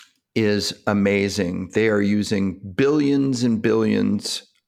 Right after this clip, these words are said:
of data points in a data set that is ginormous to produce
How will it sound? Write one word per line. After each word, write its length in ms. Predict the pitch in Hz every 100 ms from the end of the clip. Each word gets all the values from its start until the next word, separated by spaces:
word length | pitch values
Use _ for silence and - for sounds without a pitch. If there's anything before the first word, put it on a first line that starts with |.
| -
of 400 | 92 95 85 - _ _ _ -
data 260 | 101 117 107
points 580 | - 101 98 - - - _ _ -
in 120 | 113
a 80 | 101
data 320 | 95 120 123
set 560 | 123 123 98 101 - -
that 380 | 101 104 101 -
is 400 | 98 95 95 - - -
ginormous 1120 | 90 104 98 98 113 107 95 92 - - - _ _ _ - - _
to 420 | - 120 107 104
produce 840 | 104 - 104 110 107 101 - -